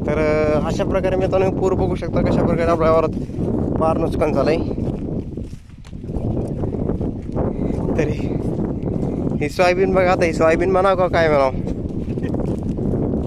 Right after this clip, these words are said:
अशा प्रकारे पूर आल्यामुळे ही सोयाबीन कमी एकदम झाली मित्रांनो.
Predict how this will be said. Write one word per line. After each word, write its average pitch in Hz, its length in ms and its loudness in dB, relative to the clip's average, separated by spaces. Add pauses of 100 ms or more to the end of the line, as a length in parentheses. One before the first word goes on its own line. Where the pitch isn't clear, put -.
(880)
अशा 156 220 -2
प्रकारे 185 300 2
पूर 180 220 0
आल्यामुळे 180 360 2
ही 180 60 0
सोयाबीन 165 420 2
कमी 170 240 2
एकदम 170 500 4
झाली 139 240 2
मित्रांनो. 143 360 2